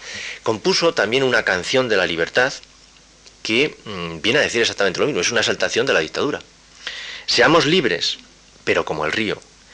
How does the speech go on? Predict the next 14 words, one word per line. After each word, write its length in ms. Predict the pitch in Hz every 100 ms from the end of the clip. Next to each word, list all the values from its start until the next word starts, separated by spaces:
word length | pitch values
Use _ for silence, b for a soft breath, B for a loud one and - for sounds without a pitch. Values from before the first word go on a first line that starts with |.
| B B -
administrada 680 | 95 92 85 - 110 139
libertad, 520 | 123 92 78 117 90 - - - B B
márgenes 640 | - 123 156 160 160 156 -
dictadoras 640 | 95 - - 90 117 117
de 80 | 101
hermosura, 480 | 95 87 - 107 85 - B B B -
regidoras 500 | 98 - 101 143 139
de 120 | 120
claridad, 460 | 104 92 101 95 - B B
seamos 440 | - 113 131 160 117
libres 420 | 127 151 151 156
como 200 | 87 90
las 160 | 85 90
cometas, 520 | 95 101 - 82